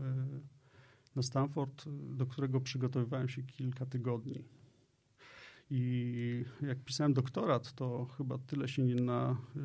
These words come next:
nie nagimnastykowałem co do przygotowywania referatu dla jakiejś tam grupy trzydziestu zawodników czy czterdziestu zawodników. No ale jak zrobiłem ten wykład, to zrozumiałem, dlaczego się musiałem przygotować. Dlatego, że ta sala,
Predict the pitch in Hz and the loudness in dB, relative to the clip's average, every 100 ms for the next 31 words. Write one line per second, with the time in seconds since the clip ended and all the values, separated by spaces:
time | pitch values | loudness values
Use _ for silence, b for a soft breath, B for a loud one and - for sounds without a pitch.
0 | 139 135 131 - - B B B - 135 | -6 -6 -8 -12 -20 B B B 0 4
1 | 127 120 117 120 117 127 127 - 131 127 | 4 4 0 0 8 8 8 4 0 2
2 | 123 139 135 - 131 131 127 127 131 120 | 2 2 0 -2 -4 -4 -2 -2 0 0
3 | 127 131 127 127 127 127 110 110 147 208 | 2 4 6 6 4 2 0 0 0 0
4 | 175 143 135 131 131 117 117 135 127 - | -2 -4 -4 0 2 4 4 2 -2 -2
5 | 120 123 - 131 127 120 120 113 - 135 | -2 -2 -2 -4 -4 -4 -4 -6 -8 -10
6 | - - - 135 131 127 139 131 127 127 | -14 -14 -8 -4 -4 -4 -6 -6 -6 -8
7 | 131 - - - _ B B B B B | -12 -16 -20 -20 _ B B B B B
8 | B B 147 151 151 139 131 123 160 240 | B B -2 2 2 2 4 4 4 4
9 | 131 131 117 117 - 131 - - - 135 | 4 2 0 -2 -4 -6 -8 -16 -6 0
10 | 127 127 135 139 131 120 - 151 135 127 | 4 4 4 4 2 2 0 0 2 0
11 | 131 127 131 120 - 123 123 117 147 - | 0 -2 0 -4 -2 -4 -2 -4 -6 -16
12 | - - _ B B B B B B B | -20 -20 _ B B B B B B B
13 | B B - - 160 139 131 131 - 165 | B B -6 2 4 4 2 2 4 4
14 | 143 127 151 | 6 4 2